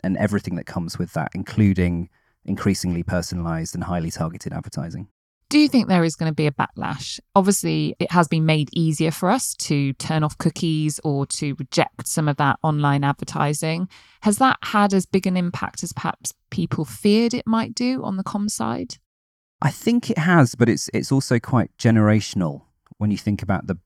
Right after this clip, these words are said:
Speaker 1: behaviours and, and how people accept this. I think you, you touched on it just then, but people are getting very comfortable with this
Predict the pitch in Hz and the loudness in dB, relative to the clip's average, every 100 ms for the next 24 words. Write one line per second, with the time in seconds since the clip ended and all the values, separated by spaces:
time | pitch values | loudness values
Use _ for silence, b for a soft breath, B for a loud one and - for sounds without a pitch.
0 | - - - 98 98 92 87 - 87 - | -4 -4 2 2 4 2 0 -2 -6 -6
1 | 92 87 - 107 92 - 92 87 - 98 | -6 -6 -4 -2 -2 -4 -6 -8 -4 -2
2 | - 80 - - B B B B - - | -2 -6 -10 -10 B B B B -2 2
3 | 135 117 117 107 104 120 - - 101 - | 2 4 2 0 -2 -2 -2 2 2 0
4 | - - 104 92 78 76 - _ - 98 | -4 0 2 2 0 -6 -14 _ 4 4
5 | - - _ _ _ - 151 160 143 98 | 4 -2 _ _ _ 2 4 4 2 0
6 | 90 101 95 87 - 87 - - - 151 | 2 4 6 4 0 -4 -6 -12 -12 -10
7 | 64 107 - - - | -10 -8 -10 -10 -14